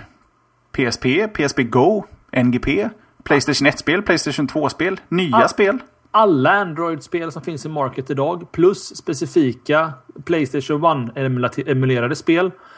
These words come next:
Speaker 2: Det
Speaker 1: Ja, men det är ju en PlayStation-telefon.
Speaker 2: Nej, Xperia Play heter den.
Speaker 1: Mm, men det är ju PlayStation-kontroll. Okej, vi skiter i det nu.
Speaker 2: <laughs> Vi kan
Speaker 1: I don't
Speaker 2: ta
Speaker 1: like it.
Speaker 2: eftersnacket.
Speaker 1: Ja, det kan vi göra.
Speaker 2: Det kan
Speaker 1: Jag
Speaker 2: vi
Speaker 1: tycker
Speaker 2: göra.
Speaker 1: vi går vidare, för vi är sjukt långsamma idag.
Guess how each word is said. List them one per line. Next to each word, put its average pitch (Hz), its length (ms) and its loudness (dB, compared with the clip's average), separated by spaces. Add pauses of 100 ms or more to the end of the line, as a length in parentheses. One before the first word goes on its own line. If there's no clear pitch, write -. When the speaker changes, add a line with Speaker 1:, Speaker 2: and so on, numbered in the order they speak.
(1600)
Speaker 2:
Det 175 160 0
Speaker 1:
Ja, 160 60 2
men 165 100 -2
det 175 40 6
är - 20 6
ju 175 100 2
en - 20 -8
PlayStation-telefon. 117 1500 -2 (320)
Speaker 2:
Nej, 170 380 0 (240)
Xperia 160 320 2
Play 208 320 2
heter 123 220 -4
den. 110 120 -8 (560)
Speaker 1:
Mm, 135 220 -2
men 156 100 0
det 156 80 -2
är - 20 2
ju 156 60 0
PlayStation-kontroll. 117 1400 -6 (300)
Okej, - 240 0
vi 170 120 6
skiter 120 360 2
i 117 40 2
det 113 80 -2
nu. - 80 0
Speaker 2:
<laughs> - 960 -2 (340)
Vi 196 100 6
kan 190 120 6
Speaker 1:
I - 40 8
don't - 20 6
Speaker 2:
ta 180 180 8
Speaker 1:
like 151 100 2
it. 151 140 0
Speaker 2:
eftersnacket. 131 420 -4 (200)
Speaker 1:
Ja, 98 180 2
det 104 60 -6
kan - 100 -12
vi - 60 -18
göra. - 120 -16 (320)
Speaker 2:
Det 151 80 -6
kan - 80 2
Speaker 1:
Jag - 20 2
Speaker 2:
vi - 80 2
Speaker 1:
tycker - 80 -
Speaker 2:
göra. 220 40 -2
Speaker 1:
vi 202 100 4
går 175 80 6
vidare, 131 200 4
för 143 120 -4
vi 143 120 0
är 135 40 0
sjukt 143 300 -2
långsamma 113 340 -2
idag. - 140 -8